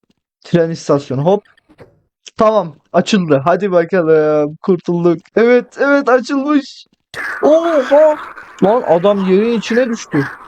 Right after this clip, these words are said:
Lan yerin içine düşüyorlar. Lan hayır.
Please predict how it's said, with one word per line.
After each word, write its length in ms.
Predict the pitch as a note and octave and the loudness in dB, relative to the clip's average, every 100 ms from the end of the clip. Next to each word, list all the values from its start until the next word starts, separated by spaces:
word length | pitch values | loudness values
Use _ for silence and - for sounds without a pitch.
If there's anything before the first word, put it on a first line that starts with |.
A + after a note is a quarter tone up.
| - - - - - - - | -20 -20 -16 -16 -16 -10 0
Lan 280 | G3 A#3 A3+ | 2 2 0
yerin 380 | A3 A3+ C4 | 2 2 0
içine 280 | C#4+ - E4+ F4+ | -4 -4 -2 -2
düşüyorlar. 480 | - - A3 E3 D#3+ - - - - - - - - - - - - - - - C4 | -2 0 2 2 -2 -10 -20 -20 -20 -20 -20 -20 -20 -20 -20 -20 -20 -20 -20 -4 0
Lan 240 | B3+ B3+ | 2 2
hayır. 380 | B3 D4 D#4 | 0 0 -2